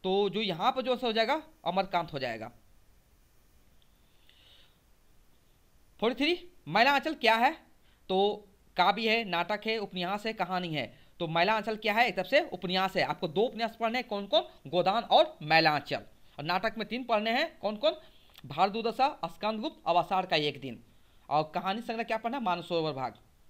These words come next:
चौवालीस नंबर, अपभ्रंश में एक शब्द के कितने रूप मिलते हैं?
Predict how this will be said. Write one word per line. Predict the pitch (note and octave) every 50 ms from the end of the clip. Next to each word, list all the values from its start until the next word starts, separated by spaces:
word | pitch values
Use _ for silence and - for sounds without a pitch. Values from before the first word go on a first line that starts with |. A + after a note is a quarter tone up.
| - _ _ _ _ _ _ - _ - _ _ _ _ _ _ _ _ - _ - - _ _ - - - _ -
चौवालीस | - F#3+ G3 G#3 B3+ B3 -
नंबर, | C4+ B3+ C#4+ D4+ - - - - - _ _ _ _ - - - - - - _ -
अपभ्रंश | F3+ G3 D#3+ F3 F#3 A3+ C4+ D#4 - -
में | C4+ C#4 C#4 D4 D4+ - _ _ - - _ - _ - _ _ _ _
एक | A#3+ D4 C#4+ -
शब्द | - - B3 A#3+ G#3+ G#3+ - - - - _ _ _ _ _ _
के | - C4
कितने | - B3+ A#3+ A#3+ A#3 C4+ C#4
रूप | A3+ A#3+ B3+ B3 -
मिलते | G3+ F#3+ F#3 D#3 F#3+ F3
हैं? | D#3+ D3+ C3+ A#2 A#2 -